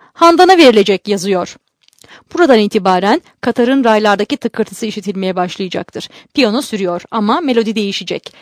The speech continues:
La Tristesse, Chopin. İstanbul-Ankara Demiryolu, Anadolu Ekspresi,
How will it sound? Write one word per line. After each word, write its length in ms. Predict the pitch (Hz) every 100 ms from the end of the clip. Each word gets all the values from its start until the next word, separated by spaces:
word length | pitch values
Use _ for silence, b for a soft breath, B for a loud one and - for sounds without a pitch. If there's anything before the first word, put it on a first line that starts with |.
| B
La 60 | 247
Tristesse, 640 | 247 233 - 185 - -
Chopin. 400 | - 208 190 - _ _ _ _ _ _ _ _ _ _ _ _ b b b
İstanbul-Ankara 920 | 302 - - 392 - 403 320 294 254 277
Demiryolu, 520 | 254 220 190 185 190 _ b b
Anadolu 380 | 294 294 247 202
Ekspresi, 600 | 185 - 196 196 - -